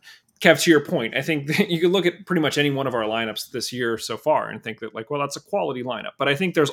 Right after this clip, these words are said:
there are those players that we all know are, like, the difference makers on the team, the Dixons, the, the,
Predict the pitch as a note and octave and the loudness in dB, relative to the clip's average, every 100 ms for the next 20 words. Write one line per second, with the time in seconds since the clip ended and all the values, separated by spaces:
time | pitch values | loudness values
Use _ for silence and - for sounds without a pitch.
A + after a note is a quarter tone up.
0 | - D3 F3 F3 D#3 D#3 D3 - D3 C3+ | 0 4 6 8 6 4 2 2 4 4
1 | A#2 A#2+ - C#3 B2+ B2+ B2+ B2+ B2 A#2 | 0 -4 -6 -6 0 0 2 0 0 0
2 | A2 G#2+ G#2+ - B2 A2+ A#2+ - C#3 C#3 | 0 -4 -8 -10 -8 -6 -6 -4 -6 -6
3 | D#3 D#3 E3+ E3 D3 A#2+ - D3 D#3 F3+ | -6 -6 -4 -4 -6 -6 -8 -8 -6 -6
4 | D3 A2 A#2 A2 - A#2 A2+ A2 A2 A2 | -6 -8 -8 -6 -6 -6 -6 -8 -6 -6
5 | G#2+ - - - _ - A#2+ A2 | -6 -10 -20 -20 _ -2 0 0